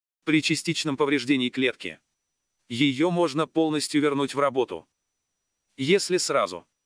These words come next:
после приема токсичной пищи, уровень глюкозы стал больше, то при правильном лечении можно вернуть состояние в норму.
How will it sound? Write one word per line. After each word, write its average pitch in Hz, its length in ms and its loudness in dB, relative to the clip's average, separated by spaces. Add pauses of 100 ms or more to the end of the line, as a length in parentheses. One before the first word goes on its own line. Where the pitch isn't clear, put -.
(400)
после 147 360 2
приема 135 380 2
токсичной 170 600 -2
пищи, 104 460 -2 (600)
уровень 156 440 4
глюкозы 151 520 2
стал 135 300 -2
больше, 113 480 -2 (720)
то 165 140 4
при 151 160 0
правильном 117 480 -2
лечении 135 600 0
можно 165 380 0
вернуть 175 340 0
состояние 131 540 -2
в 110 80 -8
норму. 98 380 -4